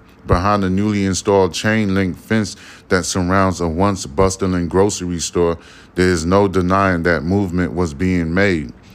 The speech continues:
Mounds of dirt are on site, along with construction equipment and crew members. "I heard they were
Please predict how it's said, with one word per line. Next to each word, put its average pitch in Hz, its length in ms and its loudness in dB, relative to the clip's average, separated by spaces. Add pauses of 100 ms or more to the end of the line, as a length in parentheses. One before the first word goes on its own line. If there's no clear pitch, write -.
(320)
Mounds 90 400 2
of 76 180 -2
dirt 95 320 2
are 85 220 0
on 82 240 -2
site, 104 460 2 (340)
along 90 380 2
with 85 140 -2
construction 98 720 0
equipment 92 580 0
and 76 160 -6
crew 110 260 2
members. 78 580 -2 (640)
"I 87 120 -2
heard 95 240 2
they 95 80 4
were 90 320 4